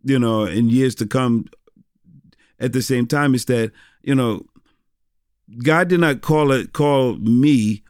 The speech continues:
call us to rap. He called us to ministry to reach the lost. He used rap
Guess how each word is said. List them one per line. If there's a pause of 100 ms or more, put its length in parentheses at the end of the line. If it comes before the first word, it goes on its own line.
call
us
to
rap. (280)
He
called
us
to
ministry
to
reach
the
lost. (300)
He
used
rap